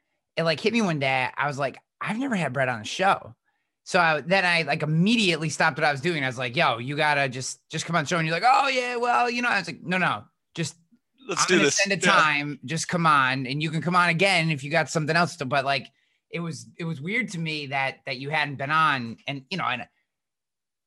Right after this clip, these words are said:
Speaker 1: if, if this is, this is probably not a surprise to our regular listeners, but there was no formal invite process
Speaker 2: No, yeah.
Speaker 1: for the Ryan Hanley show. It is, I just kinda like, "Oh, that person would be fun," or,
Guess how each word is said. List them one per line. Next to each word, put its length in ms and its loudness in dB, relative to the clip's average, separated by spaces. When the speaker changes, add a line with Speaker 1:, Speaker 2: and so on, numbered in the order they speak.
Speaker 1:
if, 220 -6
if 140 -8
this 200 0
is, 360 -4
this 180 -4
is 80 -6
probably 260 0
not 160 0
a 60 -4
surprise 580 2
to 80 -2
our 120 4
regular 280 0
listeners, 520 -2
but 160 -10
there 100 2
was 180 0
no 220 2
formal 840 0
invite 420 0
process 580 -2
Speaker 2:
No, 240 4
yeah. 300 4
Speaker 1:
for 60 -8
the 120 -14
Ryan 240 0
Hanley 280 -4
show. 280 -6
It 160 -2
is, 360 -4
I 200 0
just 280 -2
kinda 320 0
like, 400 -2
"Oh, 140 0
that 160 0
person 300 -2
would 100 -4
be 100 0
fun," 340 0
or, 260 -2